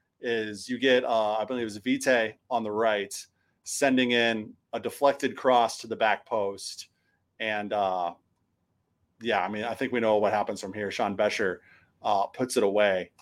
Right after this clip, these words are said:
and that's the ball game. One one, the final kick of the match.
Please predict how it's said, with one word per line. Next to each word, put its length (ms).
and 160
that's 280
the 100
ball 240
game. 340
One 300
one, 460
the 100
final 360
kick 260
of 120
the 60
match. 560